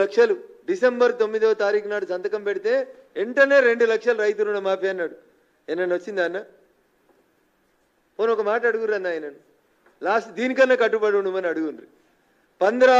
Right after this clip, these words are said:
ఆగస్టు లోపల తెలంగాణలో ఉన్న ప్రతి రైతు కుటుంబానికి రెండు లక్షల రూపాయల రుణమాఫీ చేయకపోతే పదహారు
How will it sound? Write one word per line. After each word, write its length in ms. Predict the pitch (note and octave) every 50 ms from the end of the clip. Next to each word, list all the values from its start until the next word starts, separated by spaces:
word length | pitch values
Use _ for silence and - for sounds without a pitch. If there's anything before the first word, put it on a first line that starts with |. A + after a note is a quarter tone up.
| B3 A#3+
ఆగస్టు 340 | B3 A#3 A#3+ A#3 A#3+ A#3+ A#3 A3
లోపల 300 | A3+ A#3+ B3 B3 B3+ A#3 A3 F3 - - - - - _ _ _ _ _ _ _ _ _ _ -
తెలంగాణలో 680 | - G3+ A#3 B3 A#3+ B3 B3+ B3 B3 B3 B3 B3 B3 B3 B3 B3
ఉన్న 120 | B3 B3 A#3+ B3
ప్రతి 220 | B3 A#3+ B3 B3+ B3 A#3+
రైతు 220 | A#3 A#3+ B3+ B3+ B3+ -
కుటుంబానికి 600 | B3 A#3+ B3+ B3+ B3+ B3+ B3+ B3+ B3+ B3 B3+ A#3+ A3 G3 - - - - _ _ _ _ _ _ _ _ _ _ -
రెండు 360 | - G3+ A3+ B3 B3+ C4 C4 C4 B3+
లక్షల 320 | B3+ B3 B3+ B3+ B3+ B3 B3 B3 A#3+ A#3+
రూపాయల 420 | B3+ B3+ B3 C4 B3+ B3+ B3+ B3+ B3+ B3 A3+ A3
రుణమాఫీ 580 | A3+ B3 B3+ C4 C4 B3+ C4 B3+ B3+ B3+ C4 B3+ A#3
చేయకపోతే 640 | A3+ A#3 B3 B3+ B3+ B3+ B3+ - - B3 F4 A#4+ B4 C5 C#5 D5 D5+ - - - - - - _ _ _ _ _ _ _ _ _ _ _ _ _ -
పదహారు 400 | F3+ G3+ A3+ C4+ C4+ C4+ C4+ C4+